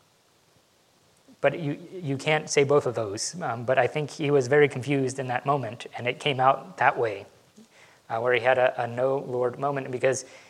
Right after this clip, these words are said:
he's like, "I've never eaten anything common or unclean." And the response that the Lord gave him was, uh, the way that he had been trained to see some things needed retraining. Uh,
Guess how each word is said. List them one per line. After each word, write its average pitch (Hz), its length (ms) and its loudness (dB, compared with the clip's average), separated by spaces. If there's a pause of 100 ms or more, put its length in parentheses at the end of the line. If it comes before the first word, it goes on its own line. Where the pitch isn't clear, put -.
(120)
he's 139 140 0
like, 143 120 8
"I've 143 220 6
never 170 280 4
eaten 165 320 -4
anything 135 680 -4
common 139 440 -2
or 131 160 2
unclean." 110 600 -8 (1800)
And 127 440 0
the 127 140 0
response 143 580 2
that - 340 -6
the 131 80 0
Lord 123 220 4
gave 127 220 0
him 117 200 -8
was, 110 400 -8 (320)
uh, 127 120 0
the 135 100 0
way 143 200 4
that 139 180 2
he 156 140 -4
had 139 120 -2
been 127 160 -6
trained 143 640 -6
to - 100 -8
see 127 400 -6
some 131 300 -4
things 107 520 -12 (680)
needed 120 320 -4
retraining. 107 580 -10 (960)
Uh, 113 360 -2